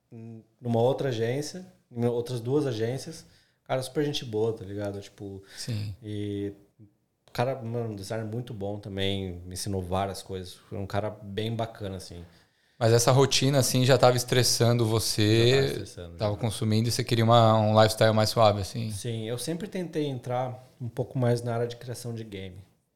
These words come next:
Speaker 2: Pode crer,
Speaker 1: Porque
Speaker 2: legal.
Speaker 1: é uma coisa que eu gosto também, eu gosto
Speaker 2: Aham.
Speaker 1: muito de videogame. E videogame envolve ilustração, envolve concept art, que é uma coisa
Speaker 2: Uhum.
Speaker 1: que eu gosto bastante.
Speaker 2: Sim.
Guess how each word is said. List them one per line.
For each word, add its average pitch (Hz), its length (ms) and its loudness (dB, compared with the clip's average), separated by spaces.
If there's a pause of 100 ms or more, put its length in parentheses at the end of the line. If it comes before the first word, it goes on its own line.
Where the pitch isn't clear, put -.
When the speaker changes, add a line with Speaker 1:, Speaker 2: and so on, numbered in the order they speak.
(140)
Speaker 2:
Pode 104 200 -4
crer, 107 200 0
Speaker 1:
Porque 98 120 2
Speaker 2:
legal. 117 140 6
Speaker 1:
é - 20 4
uma 104 80 2
coisa 147 220 2
que - 60 -4
eu 156 80 0
gosto 123 340 -2
também, 92 320 -12
eu 101 100 -8
gosto 120 220 0
Speaker 2:
Aham. 107 80 0
Speaker 1:
muito 127 100 -2
de 120 80 -6
videogame. 98 440 -8 (920)
E 135 80 -2
videogame 156 340 2
envolve 143 480 2
ilustração, 123 720 -6
envolve 113 400 -4
concept 123 640 -8
art, 110 300 -8
que - 80 -20
é 113 40 -8
uma 123 120 -4
coisa 123 220 0
Speaker 2:
Uhum. 117 60 0
Speaker 1:
que 123 60 -4
eu 104 40 -8
gosto 104 280 -6
bastante. 107 640 -10
Speaker 2:
Sim. 107 320 -6